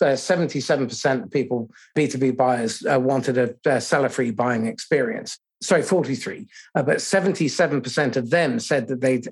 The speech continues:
actually churned because they bought the wrong thing. Now, that's a really, th-, that's a damning indictment of us as a profession, because we've driven them there. And the reason that they churned, because, because they didn't get their questions answered.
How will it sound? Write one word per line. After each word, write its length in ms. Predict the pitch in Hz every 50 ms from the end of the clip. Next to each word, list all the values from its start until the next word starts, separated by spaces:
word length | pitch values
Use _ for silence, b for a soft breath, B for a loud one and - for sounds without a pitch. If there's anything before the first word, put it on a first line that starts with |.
| -
actually 460 | 156 160 160 160 - - 139 131 123
churned 640 | 123 - - - 202 175 131 107 104 107 131 156 147 _ _ _ b b b b b b
because 400 | 151 147 - 165 147 - - -
they 180 | 214 151 143 131
bought 240 | 120 143 143 127
the 80 | 131 131
wrong 200 | 131 127 123 120
thing. 320 | 113 - 135 113 - - - _ _ _ _ _ _ _ _ _ _ _ _ _ _ _ _ _ _ _ _ _ _ _ _ _ - -
Now, 100 | 143 143
that's 280 | 151 202 220 220 -
a 60 | 170
really, 600 | 143 135 139 151 185 208 202 185 170 135 120 113
th-, 200 | 113 - 160 147
that's 220 | 120 165 170 165 -
a 60 | 160
damning 380 | 127 - 160 160 156 147 139 131
indictment 580 | 127 120 113 - 156 180 147 113 120 120 117
of 100 | 117 113
us 280 | 151 175 160 - - -
as 140 | 113 98 113
a 100 | 123 107
profession, 640 | - - 123 - - - 190 175 - - - - - _ B B B B B -
because 220 | 135 135 143 120
we've 240 | 135 151 135 113 104
driven 380 | - 170 185 190 175 185 147
them 180 | 127 123 110 104
there. 240 | 101 - - 76 - - _ _ b b b b -
And 160 | - 156 147
the 100 | 131 160
reason 600 | 151 147 147 185 240 254 247 175 - 160 135 117
that 160 | 107 139 147 123
they 120 | 127 120
churned, 500 | 123 - - 214 175 127 113 110 101 104 - -
because, 420 | 156 135 - - 151 135 113 -
because 360 | - - 143 - - 147 147
they 140 | - 147 -
didn't 220 | - 170 165 175
get 180 | 127 151 147 -
their 120 | 135 135
questions 460 | 131 - 165 135 - - 147 131 113 143
answered. 380 | 160 165 151 127 - 107 -